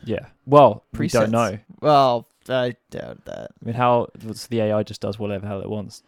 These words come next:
Speaker 1: based on
Speaker 2: Yeah, well,
Speaker 1: the s-,
Speaker 2: that,
Speaker 1: the
Speaker 2: that's,
Speaker 1: type of
Speaker 2: that's
Speaker 1: mode.
Speaker 2: true. I, I, I would imagine. Well, okay. Uh, I, I,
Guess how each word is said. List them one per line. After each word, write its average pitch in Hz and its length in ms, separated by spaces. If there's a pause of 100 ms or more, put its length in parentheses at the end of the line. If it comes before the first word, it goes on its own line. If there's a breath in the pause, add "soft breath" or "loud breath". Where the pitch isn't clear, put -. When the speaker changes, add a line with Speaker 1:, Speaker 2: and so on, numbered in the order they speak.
Speaker 1:
based 101 280
on 98 260
Speaker 2:
Yeah, 160 300 (120)
well, 185 360
Speaker 1:
the 131 120
s-, 160 60
Speaker 2:
that, 143 120
Speaker 1:
the - 60
Speaker 2:
that's, 160 120
Speaker 1:
type 110 160
of - 40
Speaker 2:
that's 107 240
Speaker 1:
mode. 101 80
Speaker 2:
true. 131 420
I, 123 180 (120)
I, 147 140 (200)
I 147 40
would 147 120
imagine. 135 640 (160)
Well, 143 260
okay. 135 240 (120)
Uh, 139 320 (140)
I, 143 120
I, - 60